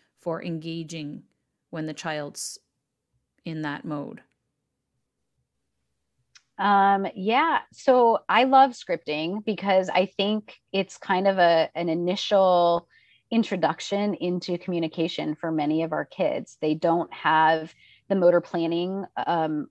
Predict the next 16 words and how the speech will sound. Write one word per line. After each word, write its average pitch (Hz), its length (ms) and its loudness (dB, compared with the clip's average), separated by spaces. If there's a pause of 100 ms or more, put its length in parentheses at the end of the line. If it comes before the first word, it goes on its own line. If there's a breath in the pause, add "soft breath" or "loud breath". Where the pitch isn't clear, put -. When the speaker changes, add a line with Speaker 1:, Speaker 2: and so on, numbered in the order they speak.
Speaker 2:
of 180 160 -2
their 165 320 0
own 185 600 0
accord 240 520 4
at 220 160 0
that 226 180 4
point. 254 420 -6
So 175 460 4
the - 160 0
idea 180 400 0
is 170 140 -6
that, 160 280 0 (380 soft breath)
um, 160 380 -2
with 185 140 0
motor 190 220 4
planning, 170 600 -4